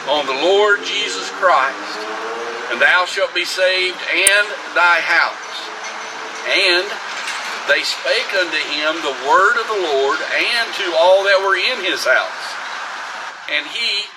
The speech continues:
that is this Philippian jailer, the one who was in charge, "he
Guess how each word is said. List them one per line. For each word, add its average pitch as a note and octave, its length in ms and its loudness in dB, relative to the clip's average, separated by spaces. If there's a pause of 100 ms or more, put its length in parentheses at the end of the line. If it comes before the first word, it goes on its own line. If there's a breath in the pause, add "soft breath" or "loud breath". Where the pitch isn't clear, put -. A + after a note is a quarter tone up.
(140)
that D3+ 160 -8
is E3+ 240 -6
this D#3+ 240 -8 (240)
Philippian F3+ 640 -4
jailer, C3 580 -2 (800)
the A2+ 80 -10
one D3+ 240 -4
who E3 80 -2
was D#3 160 -4
in D#3+ 100 -4
charge, C3+ 380 0
"he D#3+ 100 -8